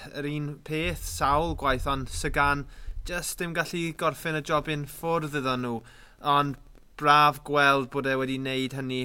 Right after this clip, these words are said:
yn gwmws heddi. Ac, yym, ie, chimod, ni gyd yn hapus. Wel, fi'n hapus yn sicr pryd mae Sagan,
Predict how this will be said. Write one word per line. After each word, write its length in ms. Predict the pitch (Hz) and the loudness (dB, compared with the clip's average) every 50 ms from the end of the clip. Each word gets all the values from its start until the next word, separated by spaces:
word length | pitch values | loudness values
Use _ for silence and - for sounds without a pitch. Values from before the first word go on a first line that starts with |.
| 123 139 | -6 -6
yn 140 | 139 135 127 | -8 -8 -6
gwmws 460 | - 139 127 127 127 127 123 - - 135 | -4 -4 -4 -4 -4 -6 -6 -4 -4 -4
heddi. 300 | 123 113 117 123 120 120 - - - - - - - - - - - | -4 -4 -4 -4 -4 -6 -6 -10 -14 -14 -14 -14 -14 -14 -14 -16 -14
Ac, 640 | - - 117 117 117 117 120 117 - - - - - | -12 -10 -8 -6 -6 -6 -6 -6 -8 -10 -12 -8 -6
yym, 380 | 123 120 120 120 117 117 120 120 120 - - - - - - - - - - | -6 -4 -4 -4 -4 -4 -6 -8 -10 -14 -18 -20 -18 -18 -18 -14 -12 -10 -8
ie, 160 | - 226 247 208 160 - | -6 -4 -4 -4 -4 -6
chimod, 240 | - 156 135 131 131 | -6 -6 -6 -4 -4
ni 80 | 147 139 - | -4 -6 -6
gyd 160 | 170 165 143 143 | -6 -6 -6 -6
yn 60 | 135 | -6
hapus. 400 | 127 135 117 - - 147 143 131 | -8 -10 -12 -8 -6 -6 -4 -4
Wel, 140 | 147 131 123 147 | -4 -4 -2 -2
fi'n 160 | 170 165 147 | -2 -2 -2
hapus 320 | 139 123 - - 131 120 | -2 -2 -2 -4 -6 -8
yn 80 | 131 123 | -6 -8
sicr 320 | - 139 - - 127 117 | -8 -10 -8 -6 -8 -6
pryd 140 | - 131 120 | -6 -8 -8
mae 100 | 120 120 | -8 -8
Sagan, 400 | - 131 117 127 120 117 120 117 | -8 -8 -4 -4 -2 -2 -4 -6